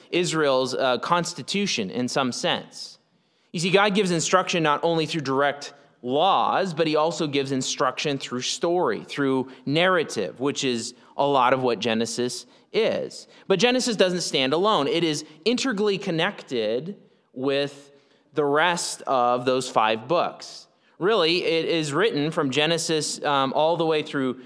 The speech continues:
through Numbers as one storyline.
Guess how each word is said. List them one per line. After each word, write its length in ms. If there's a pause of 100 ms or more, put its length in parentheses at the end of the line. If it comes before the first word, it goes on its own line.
(120)
through 180
Numbers 420
as 180
one 260
storyline. 1080